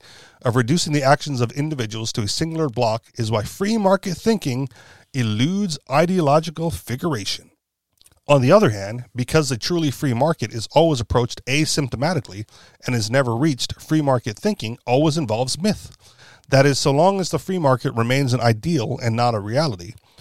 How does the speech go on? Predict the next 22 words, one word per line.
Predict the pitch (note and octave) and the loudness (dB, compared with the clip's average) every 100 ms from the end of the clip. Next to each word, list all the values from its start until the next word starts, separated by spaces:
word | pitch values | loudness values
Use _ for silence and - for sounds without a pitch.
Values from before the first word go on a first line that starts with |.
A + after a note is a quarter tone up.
| - | -20
free | - - D#3 | -12 -2 2
market | C3 B2+ - - | 4 4 2 -4
thinking | - B3+ - F2+ - - | 2 2 2 -14 -16 -4
remains | A2+ G#2 F#2 F#2+ | -4 -2 -6 -10
a | |
myth. | G2 F#2 - - - _ _ _ _ - - | -12 -14 -18 -20 -20 _ _ _ _ -20 -6
Myths, | A#2+ E3 G3 - | 4 4 4 0
as | - C3+ A#2 - _ _ - | 2 4 4 -2 _ _ 4
Vladimir | C#3 E3 D3+ D#3 D#3+ | 6 6 4 2 0
Tismananu, | - F3+ - B2+ D3+ D#3+ A2+ B2 - - | 0 -4 0 2 4 2 0 -4 -10 -16
I | G#2+ | -14
don't | G2 | -10
know | G2 | -10
how | G2+ | -8
to | |
say | - C3 | -2 0
that, | C3+ D3 - - - | 0 -2 -10 -20 -4
writes | - C#3 - | 2 2 2
in | A2+ | 0
Fantasies | E3 F3 E3 E3+ C#3+ | 2 2 -2 -4 -4
of | C#3+ | -2
Salvation, | C3 A2+ D3+ D3+ A#2+ A2 A2+ | 0 0 0 -2 -4 -6 -8